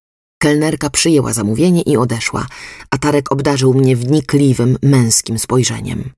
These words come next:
W karcie było kilka marek szampanów, ale Tarek wybrał akurat tę, przy której się poznaliśmy. I ogarnęło mnie z tego powodu szczególne wzruszenie.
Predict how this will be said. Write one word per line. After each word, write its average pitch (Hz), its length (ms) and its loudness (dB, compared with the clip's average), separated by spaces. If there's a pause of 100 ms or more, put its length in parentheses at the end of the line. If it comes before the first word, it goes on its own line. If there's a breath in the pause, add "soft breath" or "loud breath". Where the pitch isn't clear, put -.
(400)
W - 40 -10
karcie 208 320 2
było 151 200 2
kilka 147 320 -2
marek 120 260 -2
szampanów, - 580 -4
ale 107 200 -2
Tarek 110 360 0
wybrał 120 340 0
akurat 120 380 -6
tę, 117 300 -2 (380 soft breath)
przy 151 120 2
której 170 340 0
się - 140 -8
poznaliśmy. 135 760 -2 (580)
I 156 100 2
ogarnęło 151 440 2
mnie 180 160 0
z - 60 -4
tego 135 180 0
powodu 151 300 0
szczególne 135 540 0
wzruszenie. 113 640 -2